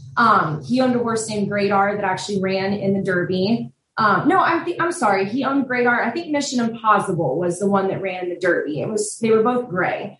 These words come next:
Um, I might have to be corrected there.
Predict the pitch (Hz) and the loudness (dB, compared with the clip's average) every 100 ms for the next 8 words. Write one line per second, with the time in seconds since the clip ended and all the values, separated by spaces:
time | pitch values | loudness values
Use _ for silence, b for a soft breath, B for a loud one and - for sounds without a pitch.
0 | - 147 214 190 180 202 - 220 - 202 | -14 -2 4 4 4 0 0 0 0 -2
1 | 196 202 151 190 185 185 165 151 127 - | -6 -8 -6 -2 -2 -2 -2 -2 0 -4
2 | - | -6